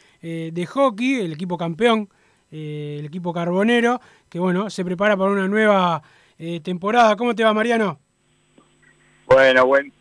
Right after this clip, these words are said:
Speaker 2: buen día para todos, para todos los oyentes, a ustedes, gracias, Wilson. Y bueno, eh, acá estamos preparándonos a full, eh, tratando de sortear todos estos problemas que hay con la pandemia,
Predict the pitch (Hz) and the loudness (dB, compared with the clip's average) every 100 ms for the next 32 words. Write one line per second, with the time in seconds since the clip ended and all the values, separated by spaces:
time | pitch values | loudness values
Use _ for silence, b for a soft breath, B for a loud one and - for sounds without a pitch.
0 | _ 107 123 139 151 131 127 123 156 160 | _ -18 -16 -6 -4 -2 -4 -4 -4 -4
1 | 147 135 131 120 110 - 104 104 104 127 | -2 -4 -4 -6 -10 -12 -18 -16 -16 -14
2 | 120 113 107 139 139 127 123 - 98 - | -14 -16 -14 -8 -10 -10 -14 -12 -14 -8
3 | 143 143 135 127 123 110 117 127 131 127 | -6 -6 -6 -6 -6 -8 -6 -6 -6 -6
4 | 110 113 143 135 - 127 123 _ _ _ | -8 -8 -12 -12 -8 -8 -8 _ _ _
5 | _ _ _ 120 120 117 117 143 151 139 | _ _ _ -14 -12 -10 -8 -4 -2 -4
6 | 127 _ _ _ _ _ 117 117 113 120 | -8 _ _ _ _ _ -16 -12 -10 -10
7 | - 135 - 160 151 139 135 _ _ _ | -8 -10 -2 -2 -2 -8 -10 _ _ _
8 | 110 104 120 135 135 131 131 127 - 113 | -20 -12 -8 -8 -8 -12 -10 -14 -14 -14
9 | 170 175 170 104 95 _ _ 104 104 104 | -10 -10 -10 -14 _ _ _ -20 -18 -18
10 | 98 110 107 127 127 113 113 110 127 123 | -14 -12 -8 -6 -6 -8 -10 -6 -6 -4
11 | 123 110 113 104 - - 123 147 127 113 | -8 -8 -6 -8 -8 -6 -4 -2 -4 -6
12 | - 135 127 104 107 104 110 113 139 143 | -2 0 0 -2 -14 -12 -12 -10 -8 -8
13 | 139 135 131 123 | -8 -8 -6 -6